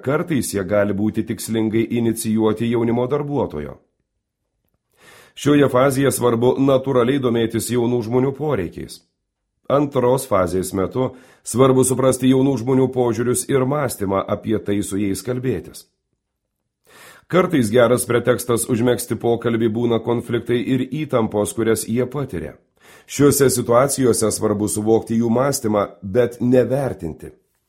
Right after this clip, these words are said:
Jų lydėjimas ir bendravimas intensyvės, kai drauge su jaunuoliais pradėsite kurti pirmuosius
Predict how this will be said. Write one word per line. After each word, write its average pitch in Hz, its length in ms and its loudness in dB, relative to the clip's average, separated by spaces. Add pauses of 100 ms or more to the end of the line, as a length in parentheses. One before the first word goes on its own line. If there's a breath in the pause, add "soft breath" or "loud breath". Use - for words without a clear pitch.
(180)
Jų 156 240 0
lydėjimas 139 580 0 (380 soft breath)
ir 170 200 10
bendravimas 127 760 4
intensyvės, 131 800 0
kai 113 120 0
drauge 107 380 0
su 113 140 -4
jaunuoliais 113 560 0
pradėsite 104 600 -2
kurti 110 280 -2
pirmuosius 113 680 -2